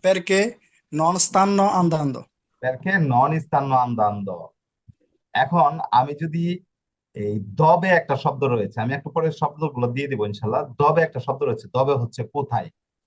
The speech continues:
Speaker 2: তাহলে আমি যদি দবে শব্দটা প্রয়োগ করি, মানে তারা কোথায় যাইতেছে, কোথায় যাচ্ছে, কিভাবে হবে?
Speaker 1: Eh, dove stanno andando।
Speaker 2: দবে
Speaker 1: কোথায়
Speaker 2: stanno
Speaker 1: যাইতেছে?
Speaker 2: andando।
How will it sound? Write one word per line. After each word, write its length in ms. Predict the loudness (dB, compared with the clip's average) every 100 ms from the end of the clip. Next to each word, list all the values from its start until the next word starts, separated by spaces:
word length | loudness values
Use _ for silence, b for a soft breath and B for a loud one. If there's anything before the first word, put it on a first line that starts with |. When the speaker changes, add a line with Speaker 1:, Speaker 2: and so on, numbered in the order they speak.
| _
Speaker 2:
তাহলে 360 | 2 4 4 4
আমি 180 | 2 2
যদি 240 | -2 -4
দবে 260 | 0 0 0
শব্দটা 400 | -2 -2 -4 -6
প্রয়োগ 260 | -4 -4
করি, 120 | -4 -4
মানে 180 | -4 -6 -6
তারা 180 | -4 -4
কোথায় 400 | -4 -4 0 0
যাইতেছে, 580 | 0 -2 -4 -8 -6 -6 -10 _ _
কোথায় 280 | -6 -2 0
যাচ্ছে, 460 | 0 -2 -4 -8 -8 -14 _ _
কিভাবে 280 | -6 -2 0
হবে? 240 | 0 0 -4 -10 _ _ _ _ _ _ _ _ _ _ _ _ _ _
Speaker 1:
Eh, 520 | _ _ -18 -16 -16 -4
dove 300 | 2 4 4
stanno 400 | 2 2 2 4 2
andando। 360 | 2 0 -4 -8 -18 _ _ -2
Speaker 2:
দবে 300 | 0 2 0
Speaker 1:
কোথায় 260 | -4 -2
Speaker 2:
stanno 160 | 0 2
Speaker 1:
যাইতেছে? 340 | 0 -2 -6
Speaker 2:
andando। 240 | -10 -14